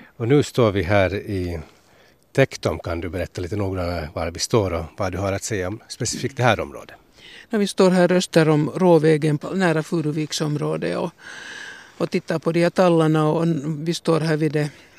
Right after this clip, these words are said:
Speaker 2: har väl varit ett militärsjukhus någon gång under kriget här. Bakom oss så finns väldigt många gamla träd, att här finns områden där det finns många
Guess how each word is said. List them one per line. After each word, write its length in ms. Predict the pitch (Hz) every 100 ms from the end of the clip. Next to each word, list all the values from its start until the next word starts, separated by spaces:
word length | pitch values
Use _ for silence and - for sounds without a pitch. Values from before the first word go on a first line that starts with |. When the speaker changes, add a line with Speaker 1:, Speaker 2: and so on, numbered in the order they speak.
| _ - - - -
Speaker 2:
har 140 | 165
väl 160 | 151 151
varit 260 | 156 156
ett 40 | 170
militärsjukhus 840 | 160 156 165 160 - 156 - 156
någon 100 | 151
gång 240 | 151 151 151
under 200 | 156 160
kriget 420 | 165 160 151 156
här. 220 | 156 156 - - - - - - - - - -
Bakom 420 | 175 - 233 233
oss 100 | 190
så 160 | 214 196
finns 220 | 180 180
väldigt 260 | 185 170 165
många 260 | 185 170
gamla 380 | 151 202 214 190
träd, 360 | - 196 180 165
att 100 | 170
här 100 | 165
finns 320 | 202 190 -
områden 500 | 180 180 175 160 160
där 120 | 160
det 120 | 156
finns 340 | 160 170 165 -
många 500 | 170 170 160 156